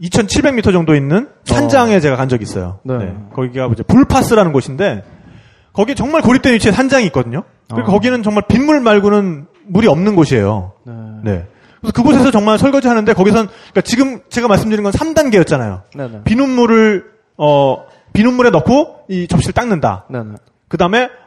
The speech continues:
Speaker 1: 이, 그 물을 빼고 맑은 물에 한번 헹군다.
Speaker 2: 네.
Speaker 1: 그다음에 그 물을 다시 더 맑은 물에 한번 헹군다. 끝.
Speaker 2: 끝.
Speaker 1: 근데
Speaker 2: 네.
Speaker 1: 여긴 이 단계로 끝인 거야.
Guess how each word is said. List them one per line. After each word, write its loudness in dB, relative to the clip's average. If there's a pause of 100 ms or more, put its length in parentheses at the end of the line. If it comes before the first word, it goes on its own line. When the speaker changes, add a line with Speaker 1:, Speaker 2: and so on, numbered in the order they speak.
(500)
Speaker 1:
이, -8
그 -4
물을 2
빼고 2
맑은 2 (120)
물에 4
한번 2
헹군다. 0
Speaker 2:
네. -12 (200)
Speaker 1:
그다음에 2
그 -2
물을 0 (120)
다시 -2
더 0
맑은 0
물에 2
한번 2
헹군다. -2
끝. -4
Speaker 2:
끝. -8 (200)
Speaker 1:
근데 0
Speaker 2:
네. 6
Speaker 1:
여긴 2
이 -4
단계로 0
끝인 -4
거야. -4